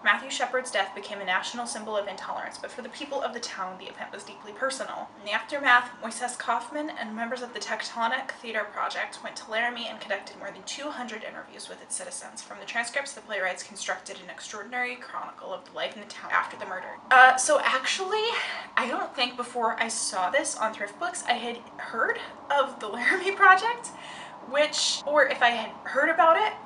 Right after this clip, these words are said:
I just hadn't retained the information about it, which personally I consider a great grievance considering I am in both the psychology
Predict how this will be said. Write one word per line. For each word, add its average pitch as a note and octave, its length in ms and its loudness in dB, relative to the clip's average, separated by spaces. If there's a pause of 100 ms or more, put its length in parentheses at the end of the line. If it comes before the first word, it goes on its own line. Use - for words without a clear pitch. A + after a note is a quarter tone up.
(120)
I A#3+ 320 4
just - 220 -4
hadn't G#3+ 340 -4
retained G3 360 -10
the E3 160 -12
information F3+ 360 -8
about - 200 -4
it, - 100 -8
which - 160 -6
personally A#3 580 6
I G#3+ 140 4
consider A#3 680 -2 (360)
a A#3+ 60 -4
great A#3 320 -6
grievance - 400 -4
considering G3 440 -4
I F#3 60 2
am F#3 160 -2
in G3+ 180 -6
both F#3+ 240 -2
the - 60 -12
psychology G3+ 580 -4